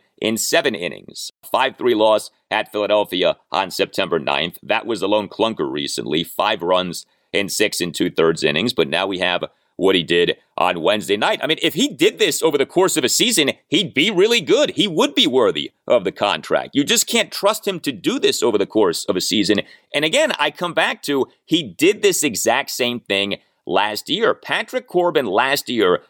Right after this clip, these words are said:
finished with an E R A of five eighty-two despite pitching well in four of his five starts in September. I think it's funny now that you look at him, he has pitched well in four of his last five starts as we are well into the month of September. So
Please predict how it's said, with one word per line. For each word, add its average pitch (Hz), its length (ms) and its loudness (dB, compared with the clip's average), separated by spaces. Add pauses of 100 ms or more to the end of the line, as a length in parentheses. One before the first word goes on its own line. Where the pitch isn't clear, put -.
finished 127 320 2
with 110 100 2
an 104 80 4
E 135 100 4
R 120 220 4
A 117 80 4
of 98 100 0
five 120 360 0
eighty-two 101 600 2 (200)
despite 117 480 0
pitching 139 320 0
well 98 400 4 (160)
in 110 160 -2
four 131 480 2
of 98 140 2
his 90 140 0
five 104 300 0
starts 90 480 0 (220)
in 95 180 -4
September. 135 640 -6
I 104 140 -2
think 160 140 -6
it's 170 120 -10
funny 240 300 0
now 87 280 0
that 87 140 -2
you 104 100 -4
look 208 200 0
at 90 180 2
him, 85 100 -8
he 101 120 0
has - 140 0
pitched 139 260 -4
well 95 420 2 (220)
in 101 180 -2
four 107 580 2
of 90 160 2
his 101 220 0
last 95 320 -2
five 85 280 0
starts 78 380 0
as 78 140 -6
we 90 120 -2
are 80 100 4
well 80 300 2
into 85 380 -4
the 78 100 2
month 76 260 0
of 73 120 0
September. - 520 -2
So 95 320 0